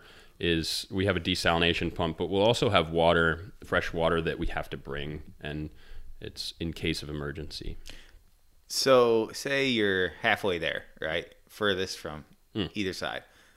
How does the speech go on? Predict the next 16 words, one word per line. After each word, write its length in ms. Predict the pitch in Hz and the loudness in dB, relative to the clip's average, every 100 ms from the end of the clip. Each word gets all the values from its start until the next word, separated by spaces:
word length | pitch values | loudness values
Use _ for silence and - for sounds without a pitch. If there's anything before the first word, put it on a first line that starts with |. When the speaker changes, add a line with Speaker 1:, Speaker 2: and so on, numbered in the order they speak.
| - - _ _ - | -20 -20 _ _ -18
Speaker 2:
How 880 | - - 98 131 147 143 139 135 135 | -12 -4 0 4 4 4 2 -2 -4
close 480 | - - 123 104 - | -6 4 6 6 2
is 200 | 110 92 | -6 -8
the 80 | 85 | -8
<laughs> 100 | - | -4
closest 520 | - 143 - 160 123 135 | 6 8 8 4 2 6
rescue? 540 | 123 - - 107 82 - - - - - - - - | 8 8 2 -2 -2 -10 -20 -20 -20 -20 -20 -18 0
Speaker 1:
That's 280 | 113 139 - | 6 6 10
a, 280 | 143 127 123 | 12 12 12
that's 200 | 123 - | 8 6
a 80 | 135 | 8
good 180 | 127 101 | 6 8
question. 340 | 120 - 110 | 6 8 6
I 40 | 95 | 6
mean, 400 | 98 104 101 - | 6 6 2 0
it 300 | 101 98 - | 0 0 -2